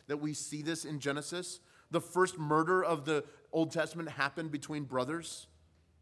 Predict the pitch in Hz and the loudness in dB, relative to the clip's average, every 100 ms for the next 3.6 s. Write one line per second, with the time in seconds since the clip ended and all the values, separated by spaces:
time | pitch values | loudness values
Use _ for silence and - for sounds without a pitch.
0 | _ _ - 170 170 190 190 190 - - | _ _ 2 2 4 6 6 6 -4 -4
1 | - 190 185 208 180 147 151 135 156 185 | 2 6 6 6 2 4 2 4 6 6
2 | 190 156 156 208 208 - - 180 143 139 | 6 4 2 2 -2 -4 -2 0 2 4
3 | 156 202 208 - - - | 8 8 6 -2 -6 -10